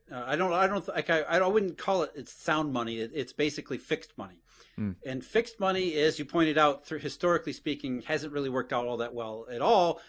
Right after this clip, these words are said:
Speaker 1: which is really the reason why we are the way we are. That's why central banks were instituted to begin with. Again, dynamic system, dynamic monetary needs, matching supply and demand. A fixed money system doesn't really work all that well because human, you know, money tends to pool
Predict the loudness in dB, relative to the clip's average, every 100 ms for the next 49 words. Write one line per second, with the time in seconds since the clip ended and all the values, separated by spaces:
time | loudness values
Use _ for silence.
0 | -2 0 2 0 4 4 4 2 4 4
1 | 4 4 4 6 6 6 4 4 2 0
2 | 2 4 4 0 -4 -2 -2 -4 -6 -4
3 | -4 -4 -4 -4 -4 -6 -12 -8 -8 -8
4 | -8 4 4 4 0 -2 0 0 -2 -10
5 | -20 _ _ 0 4 4 4 4 2 -2
6 | -6 -6 -4 -4 -4 -2 -2 0 2 0
7 | 0 -2 -4 -4 -4 -4 0 0 2 0
8 | 0 -2 -2 -4 -8 -8 -2 0 0 -2
9 | -2 0 0 -2 -6 -20 _ -18 -2 -2
10 | 0 0 2 2 0 -4 -2 -2 -2 -4
11 | -4 -4 0 0 2 0 0 -2 -2 -2
12 | -2 -4 -2 -2 -2 -4 -8 -20 _ -8
13 | 0 4 4 0 -2 -2 -2 -8 -8 -4
14 | 0 0 -2 -6